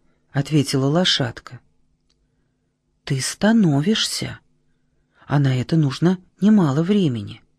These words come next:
Вот почему это часто не получается у тех,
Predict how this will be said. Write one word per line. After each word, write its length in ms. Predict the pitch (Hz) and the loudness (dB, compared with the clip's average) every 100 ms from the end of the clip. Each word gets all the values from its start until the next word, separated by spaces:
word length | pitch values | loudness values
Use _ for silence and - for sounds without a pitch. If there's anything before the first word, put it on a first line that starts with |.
| _ _ _ _ _ _ - - _ _ _ _ - | _ _ _ _ _ _ -20 -20 _ _ _ _ 0
Вот 280 | 165 277 - | 4 4 4
почему 400 | 277 - 269 277 | 2 6 8 8
это 180 | 269 | 6
часто 460 | 247 - 269 - 233 | 0 4 2 2 2
не 120 | 226 | 2
получается 840 | 226 208 202 - 262 220 160 - | 2 -2 0 2 4 4 2 -2
у 80 | 165 | -2
тех, 500 | - - 302 262 - | -2 0 2 0 -6